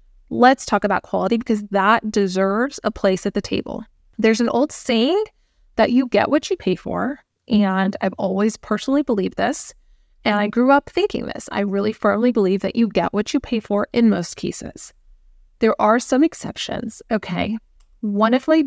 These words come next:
biggest pet peeves is, um, like, when someone would go and spend three hundred dollars on a plain white t-shirt from a designer brand just because it's designer,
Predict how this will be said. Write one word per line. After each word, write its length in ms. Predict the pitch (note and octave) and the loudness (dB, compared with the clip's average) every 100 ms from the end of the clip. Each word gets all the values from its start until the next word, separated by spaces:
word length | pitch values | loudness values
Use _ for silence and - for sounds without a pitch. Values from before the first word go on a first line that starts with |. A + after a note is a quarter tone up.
| - | 2
biggest 540 | G3+ G#3 A#3 - - | 0 2 0 0 -8
pet 320 | - - F3+ - - | -10 -6 -6 -8 -10
peeves 580 | - G3 A#3 C#4 B3 - - | -4 0 4 2 0 -8 -2
is, 640 | G3+ F#3 F#3+ G3 - - _ _ _ _ _ - | 0 2 0 -2 -6 -14 _ _ _ _ _ 0
um, 360 | A3 G#3 G#3+ - | 2 2 0 2
like, 300 | A#3+ A3+ G#3+ - | 2 2 0 -12
when 280 | - A#3 A#3+ | -2 2 2
someone 300 | - A#3+ C4 | 2 2 2
would 140 | C#4 G3+ | 2 0
go 160 | G3 | 0
and 120 | G3+ | 0
spend 360 | - - G3 G3+ | -2 -2 -2 -2
three 220 | - G3 | -2 -2
hundred 200 | G#3 G3+ | 0 -2
dollars 480 | F#3 G3 A3+ C4 - - | -2 0 0 -2 -8 -6
on 320 | - F#3+ F#3+ - | -2 0 0 -2
a 60 | |
plain 320 | - G#3+ G3+ G#3 | -4 -2 2 2
white 180 | G3+ | 0
t-shirt 420 | - G#3 - G#3+ - | -4 -4 -2 -2 0
from 160 | G#3+ | -2
a 40 | G3 | 0
designer 500 | F#3+ F3+ F3+ G#3+ A3+ | -2 -2 -2 0 0
brand 560 | F#3+ F#3+ A3 A#3+ A#3 | 0 2 4 2 2
just 320 | - G3 - | 0 0 0
because 480 | B3 - - G3 F#3 - | -6 -6 -6 -6 -6 -2
it's 260 | G3 - | -4 -4
designer, 640 | - F#3 F3+ F3 - - | -4 -2 -2 -4 -6 -12